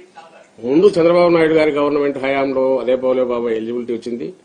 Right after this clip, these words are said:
హర్ష డైరీ అనే రూపంలోనే, అది పేరు మార్చుకున్న తర్వాత. తర్వాత రెండు వేల పంతొమ్మిది సెప్టెంబర్లో ఎప్పుడో మా హయాం, మాది మొదలయ్యాక దాన్ని రిజెక్ట్ చేశారు. తర్వాత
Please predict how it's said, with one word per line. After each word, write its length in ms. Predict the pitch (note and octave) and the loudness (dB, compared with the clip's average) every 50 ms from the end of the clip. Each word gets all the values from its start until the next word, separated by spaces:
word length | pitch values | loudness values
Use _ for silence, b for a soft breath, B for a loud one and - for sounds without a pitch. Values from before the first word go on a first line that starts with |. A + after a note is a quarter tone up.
| _ _ | _ _
హర్ష 160 | A#2 A2+ - B2+ | -14 -12 -8 -4
డైరీ 280 | B2 A#2+ A#2 A2+ A2+ | -2 -2 0 0 -2
అనే 140 | A2 G#2+ G#2+ | -2 -4 -4
రూపంలోనే, 540 | G#2 A2 G#2 - A2 G#2 G2+ G#2 A2 A2+ G#2+ | -6 -8 -8 -10 -12 -12 -10 -10 -10 -10 -10
అది 80 | G2+ | -10
పేరు 220 | G2 - A2 A2 A#2 | -10 -8 -8 -8 -6
మార్చుకున్న 360 | A#2 A2+ A2 A2+ - A#2 G#2+ | -6 -8 -10 -10 -12 -12 -12
తర్వాత. 300 | G2+ G#2+ G#2 G#2+ A2 A2 - - _ _ - _ _ _ _ _ _ _ _ _ _ _ _ _ _ _ _ _ _ _ _ _ _ _ _ _ _ _ - - _ _ _ _ _ _ _ _ _ _ _ _ _ _ _ _ _ _ _ _ _ _ _ _ _ - | -10 -10 -10 -10 -12 -14 -16 -20 _ _ -20 _ _ _ _ _ _ _ _ _ _ _ _ _ _ _ _ _ _ _ _ _ _ _ _ _ _ _ -20 -20 _ _ _ _ _ _ _ _ _ _ _ _ _ _ _ _ _ _ _ _ _ _ _ _ _ -2
తర్వాత 280 | D#3+ E3 F#3+ G3+ G3+ G#3 F3+ - - - - - _ - - | 0 2 2 4 4 2 0 0 -2 -8 -18 -20 _ -8 -4
రెండు 160 | C3 D3 D#3+ | -2 2 4
వేల 160 | D#3+ D#3+ D#3+ | 4 4 4
పంతొమ్మిది 440 | - - C3+ D3 D#3 E3 D3+ D3 B2+ | 2 0 0 0 2 2 2 0 0
సెప్టెంబర్లో 520 | A2+ B2+ B2+ - C#3 C3+ C#3 C#3 C#3+ C#3 | -2 -2 -2 -2 -2 -2 -2 0 0 0
ఎప్పుడో 240 | C3+ B2 B2+ C3 C3 | 0 0 0 -2 -2
మా 220 | A#2 A#2 B2 C#3 C#3 | 0 0 0 0 2
హయాం, 360 | C3+ C#3 D3 C#3+ B2+ A2 A2 | 0 0 0 0 0 -2 -2
మాది 160 | A2+ B2+ B2+ | 0 -2 0
మొదలయ్యాక 400 | B2 B2+ B2 C3 C3+ B2+ B2 A#2+ | 0 0 2 2 2 0 0 -2
దాన్ని 200 | G#2+ G#2+ G2+ F#2+ | -4 -6 -8 -8
రిజెక్ట్ 280 | G2 G2+ B2+ A#2+ G#2+ B2+ | -6 -6 -6 -4 -2 -4
చేశారు. 320 | A#2+ A2+ - A#2+ B2 C#3 - _ _ _ _ _ _ _ _ _ _ _ _ _ _ _ _ _ - - - _ _ _ _ _ _ _ _ _ _ - | -4 -2 -4 -6 -8 -10 -14 _ _ _ _ _ _ _ _ _ _ _ _ _ _ _ _ _ -20 -20 -20 _ _ _ _ _ _ _ _ _ _ -2
తర్వాత 320 | E3 F#3 G3+ G3 F#3+ F#3 | 0 2 4 4 4 2